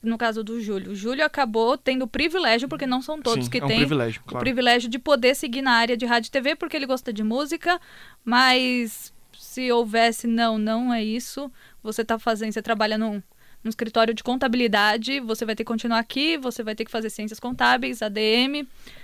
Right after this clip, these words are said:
Speaker 1: A pessoa se vê numa encruzilhada, né?
Speaker 2: Eu não acho que a pessoa que trabalha com aquilo que ela gosta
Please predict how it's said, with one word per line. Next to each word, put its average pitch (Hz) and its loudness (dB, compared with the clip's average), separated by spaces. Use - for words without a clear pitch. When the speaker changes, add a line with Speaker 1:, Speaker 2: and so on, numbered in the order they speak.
Speaker 1:
A 208 -2
pessoa 233 0
se 233 -8
vê 240 0
numa 247 2
encruzilhada, 269 -2
né? 294 -4
Speaker 2:
Eu 151 -2
não 180 2
acho 165 0
que 135 -8
a 147 -4
pessoa 156 2
que 156 -6
trabalha 143 2
com 135 -6
aquilo 127 -6
que - -10
ela 117 -6
gosta 110 -6